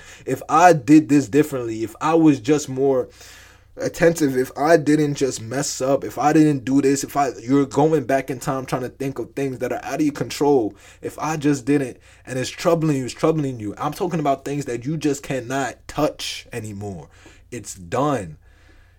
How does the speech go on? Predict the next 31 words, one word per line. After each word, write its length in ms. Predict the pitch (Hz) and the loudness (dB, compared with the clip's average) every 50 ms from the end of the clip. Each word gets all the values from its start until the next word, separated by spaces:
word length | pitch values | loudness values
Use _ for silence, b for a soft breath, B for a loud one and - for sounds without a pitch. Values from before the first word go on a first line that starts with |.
| b b _ _ - _ _ - | b b _ _ -20 _ _ -4
God 220 | - 147 165 165 | 0 2 4 4
is 120 | 156 143 | 4 4
in 100 | 151 143 | 2 0
control 240 | - 147 139 - 143 | -2 -2 -4 -4 -2
'cause 160 | - - 143 | -2 -2 -2
he's 180 | - 170 170 - | -2 -2 -4 -2
seen 300 | - - - 202 214 196 | -2 -2 0 0 0 2
it 100 | 170 139 | 2 2
already. 280 | 123 104 104 101 92 87 | 2 0 0 -2 -4 -4
He's 260 | - - 156 147 - | -4 -4 -4 -4 -4
seen 320 | - - 175 180 185 175 | -4 -4 -2 -2 0 2
what 140 | 147 151 139 | 2 2 2
was 100 | 127 123 | 2 -2
gonna 220 | 120 123 117 107 | -4 -6 -8 -8
happen. 300 | 110 113 110 98 107 104 | -8 -8 -10 -10 -10 -10
He's, 260 | 120 131 135 131 117 127 | -8 -8 -10 -8 -6 -4
he's 160 | 147 143 135 | -4 -2 -2
not, 240 | 147 147 139 139 - | -2 -4 -4 -6 -8
he, 760 | - - - 120 139 131 95 98 107 98 - 104 107 - - | -12 -10 -6 -4 -4 -4 -4 -8 -14 -16 -16 -16 -16 -16 -16
he, 60 | - | -18
you, 260 | 90 101 123 143 156 143 | -12 -8 -4 -4 -4 -4
you 680 | 127 127 135 156 185 208 202 180 170 156 151 156 - B B B B B B B B B | -4 -4 -4 -4 -2 0 2 4 4 4 4 2 -2 B B B B B B B B B
may 200 | - 107 135 143 | -8 -4 -2 -2
not 220 | 147 147 151 156 147 | 0 0 0 0 0
have 100 | 135 131 | 0 0
seen 300 | - - - 175 175 151 | -2 -2 -2 0 0 -2
it, 200 | 117 95 - - _ | -2 -6 -10 -12 _
and 160 | - 127 123 127 | -8 -6 -4 -4
that's 220 | 143 165 202 - | -4 -4 -4 -4
the 100 | - 135 | -6 -6
difference. 640 | 117 110 165 175 165 - 117 95 82 - - - | -2 0 0 0 0 -2 -6 -10 -12 -14 -20 -20